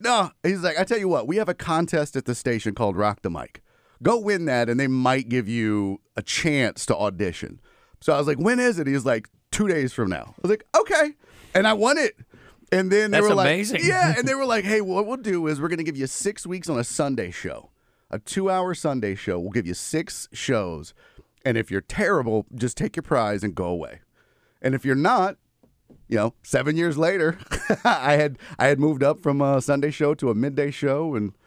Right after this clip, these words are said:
Speaker 1: yeah, it was amazing. And then about the same time, I just thought, I,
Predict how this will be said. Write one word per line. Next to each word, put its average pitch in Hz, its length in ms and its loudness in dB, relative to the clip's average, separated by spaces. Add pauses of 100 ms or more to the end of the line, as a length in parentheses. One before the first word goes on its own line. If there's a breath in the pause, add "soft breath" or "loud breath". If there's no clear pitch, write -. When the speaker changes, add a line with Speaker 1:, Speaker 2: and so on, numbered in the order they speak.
(400 loud breath)
Speaker 1:
yeah, 214 380 0
it 120 60 0
was 190 200 2
amazing. 185 460 0
And 165 100 2
then 202 80 2
about 196 220 0
the 208 80 -4
same 214 180 0
time, 254 220 -4
I 226 60 -4
just 190 200 -6
thought, 185 200 4
I, 202 100 -2